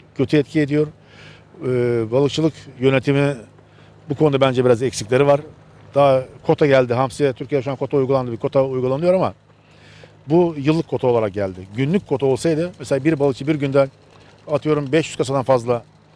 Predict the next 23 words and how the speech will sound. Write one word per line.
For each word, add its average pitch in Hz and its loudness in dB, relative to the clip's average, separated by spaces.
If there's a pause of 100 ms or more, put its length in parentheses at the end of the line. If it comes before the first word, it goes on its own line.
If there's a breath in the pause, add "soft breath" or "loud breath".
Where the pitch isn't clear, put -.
(140)
o 139 -6
da 139 2
yedi 139 2
buçuk 123 -8
tona 127 0
tekabül 107 -2
eder. 98 -6 (460 soft breath)
Beş 151 2
yüz - -18
kasadan 151 -2
fazla 143 0
hamsi 135 -4
tutamaz 147 0
denseydi 165 0 (100)
o 151 -4
zaman 156 -2
bu 151 -2
rakamlar 151 0
da 147 -4
bu 143 -10
kadar 139 0
dip 127 -12
görmezdi. 151 -2